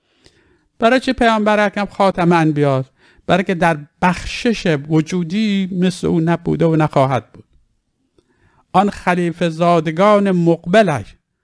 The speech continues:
زادن از عنصر جان و دلش. این خلفای محمد، این اولیای محمد، این اهل بیت محمد صلوات الله علیه، اینا از جان و دلش متولد شدن.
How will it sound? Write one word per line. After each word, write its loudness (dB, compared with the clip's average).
زادن 0
از -2
عنصر 2
جان 0
و -2
دلش. -2
این -2
خلفای 0
محمد، -6
این -2
اولیای 2
محمد، -4
این -2
اهل -4
بیت -2
محمد -2
صلوات -6
الله -6
علیه، -6
اینا 4
از 2
جان 2
و 0
دلش 0
متولد -6
شدن. -12